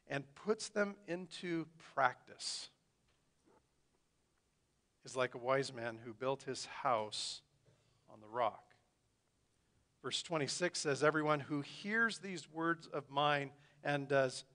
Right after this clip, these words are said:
not put them into practice is like a foolish man who built his house on the sand." What's the difference between the rock and the sand? Is it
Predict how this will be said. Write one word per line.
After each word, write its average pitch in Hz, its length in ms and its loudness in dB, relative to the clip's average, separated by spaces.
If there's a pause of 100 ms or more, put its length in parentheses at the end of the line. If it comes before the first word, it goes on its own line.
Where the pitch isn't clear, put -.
(220)
not 143 840 2 (680)
put 170 220 -2
them 170 340 2
into 151 420 -6 (120)
practice 139 760 0 (340)
is 120 80 -10
like 127 120 -2
a 131 120 -16
foolish 165 320 0
man 123 180 -4
who 120 100 -8
built 135 380 -2 (380)
his 143 160 -6
house 127 400 2 (100)
on 120 80 -8
the 117 80 -12
sand." 127 400 -6 (480)
What's 180 280 2
the 233 140 -8
difference - 680 -6 (100)
between 147 280 -8
the 139 100 -4
rock 143 320 6
and 139 100 -8
the 131 60 -8
sand? 113 420 -8 (2500)
Is 147 260 2
it 220 300 4